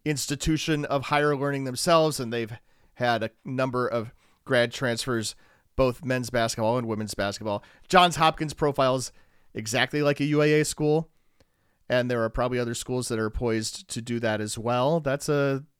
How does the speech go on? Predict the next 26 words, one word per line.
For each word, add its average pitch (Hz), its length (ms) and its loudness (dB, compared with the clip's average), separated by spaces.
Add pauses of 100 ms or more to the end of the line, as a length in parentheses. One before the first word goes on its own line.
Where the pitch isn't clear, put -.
that 156 200 4
is 165 160 -2
a 147 220 0 (340)
facet 147 360 2
of 131 60 -4
this 131 160 -4
I 113 80 0
hadn't 120 260 -4
thought 113 200 -2
about. 76 260 -8 (840)
Trevor, 214 220 4
thanks 196 200 0
for 175 100 -6
the 151 60 -4
question. 180 560 2 (540)
I 208 120 8
know 208 160 6
we've 196 220 2
turned 185 240 0
this 175 180 -2
into 160 300 -2
a 135 140 2
long 143 400 0
podcast, 147 640 0
but - 160 -6 (640)
hopefully 151 640 0